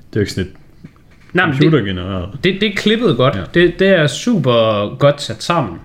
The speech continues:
Speaker 1: Ja.
Speaker 2: Men jeg er bare sådan, det, det er der, vi er tilbage til,
Speaker 1: Men jeg
Speaker 2: til
Speaker 1: synes
Speaker 2: min, min ballet
Speaker 1: Ja,
Speaker 2: af
Speaker 1: men jeg
Speaker 2: analogi.
Speaker 1: synes også, men jeg synes, den scene var, det var lidt svært at følge, hvad der var going on.
Speaker 2: Nå, men det synes jeg, hele filmen var.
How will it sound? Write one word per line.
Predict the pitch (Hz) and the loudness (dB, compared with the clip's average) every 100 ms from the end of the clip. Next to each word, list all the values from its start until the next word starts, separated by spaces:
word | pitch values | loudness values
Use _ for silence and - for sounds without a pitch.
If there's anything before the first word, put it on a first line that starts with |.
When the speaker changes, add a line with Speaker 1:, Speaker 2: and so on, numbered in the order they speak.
| - - | -20 -14
Speaker 1:
Ja. | 107 - | -12 -4
Speaker 2:
Men | 131 139 143 131 | 0 2 2 2
jeg | 151 | 2
er | |
bare | 160 185 | 2 0
sådan, | 190 180 117 - - - - - - - - | 2 2 2 -2 -14 -20 -20 -20 -20 -20 -10
det, | - 151 | -6 0
det | 160 | 2
er | |
der, | 214 175 | 2 2
vi | 143 | 0
er | |
tilbage | 127 147 160 | 0 2 2
til, | 165 127 | 4 2
Speaker 1:
Men | 120 | 2
jeg | 113 | 0
Speaker 2:
til | - 156 | 2 2
Speaker 1:
synes | 151 | 4
Speaker 2:
min, | 147 147 | 4 4
min | 135 | 2
ballet | 135 180 | 2 0
Speaker 1:
Ja, | 120 | -2
Speaker 2:
af | 120 | -2
Speaker 1:
men | 147 | 0
jeg | 135 135 | 2 2
Speaker 2:
analogi. | 131 127 | 4 4
Speaker 1:
synes | 165 160 | 4 4
også, | 127 - - - - | 2 0 -12 -14 -2
men | 120 | 0
jeg | 113 | 0
synes, | 143 131 | 0 0
den | 135 110 | 0 -2
scene | - 117 120 | 0 0 0
var, | 98 92 113 - | 0 -2 -6 -4
det | 113 | 2
var | 110 | 2
lidt | 117 | 2
svært | 113 113 92 | 0 0 0
at | |
følge, | - 107 | -4 -4
hvad | 110 90 | -2 -2
der | |
var | 87 | -4
going | 87 85 85 | -6 -6 -6
on. | 87 92 - - | -8 -10 -14 -4
Speaker 2:
Nå, | 214 | -2
men | 214 | 0
det | 190 | 0
synes | 196 156 | 0 0
jeg, | 208 | 0
hele | 185 | 0
filmen | 143 104 | 0 0
var. | 101 - | -2 -6